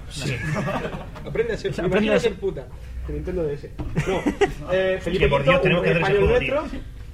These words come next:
Speaker 1: Imagina ser puta.
Speaker 2: Felipe quinto, Felipe quinto.
Speaker 3: ¿Cuántas
Speaker 1: Yo estoy viendo
Speaker 3: aventuras?
Speaker 1: los billetes caer ya del cielo.
Speaker 2: <laughs> Empieza en la calle.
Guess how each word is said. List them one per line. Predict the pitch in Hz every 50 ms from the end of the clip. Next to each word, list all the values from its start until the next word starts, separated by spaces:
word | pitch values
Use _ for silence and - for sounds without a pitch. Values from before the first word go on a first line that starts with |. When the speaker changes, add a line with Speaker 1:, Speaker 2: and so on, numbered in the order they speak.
| - - - - -
Speaker 1:
Imagina | 135 127 127 131 151 170 190
ser | - 175 143 -
puta. | - 131 127 - - - - -
Speaker 2:
Felipe | - - 262 - -
quinto, | - 415 466 - - -
Felipe | - 311 - - 370 359
quinto. | 453 427 453 - 508 - - - - - - 392 - - - - - - - - - - - - - - - - - - - - - - -
Speaker 3:
¿Cuántas | 185 220 226 233
Speaker 1:
Yo | 226 226
estoy | 220 196
viendo | 196 185 180
Speaker 3:
aventuras? | 165
Speaker 1:
los | 160 151 156 156 156 156 151
billetes | 151 -
caer | - 135 131 131 127
ya | 131 131
del | 127 120
cielo. | - - 160 - -
Speaker 2:
<laughs> | - 226 - - - - - - - - - - - - - - - - - - - - - - -
Empieza | 196 170 226 233 247 240
en | 220
la | 214 220
calle. | 262 269 247 247 254 269